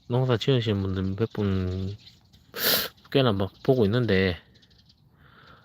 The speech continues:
어, 요 포도송이가 일단은 이 송이가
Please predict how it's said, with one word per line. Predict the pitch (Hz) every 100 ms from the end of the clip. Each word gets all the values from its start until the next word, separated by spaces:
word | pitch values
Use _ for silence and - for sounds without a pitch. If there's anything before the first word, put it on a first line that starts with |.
| - - -
어, | 82 85 85 82 82 82 82 82 - - - - - - - - -
요 | 110 104
포도송이가 | - 113 131 - 220 131 123 127 - - - - - - _ - - - - - - - - - - 185
일단은 | 185 151 151 123 123 107 - - - -
이 | 135
송이가 | 180 143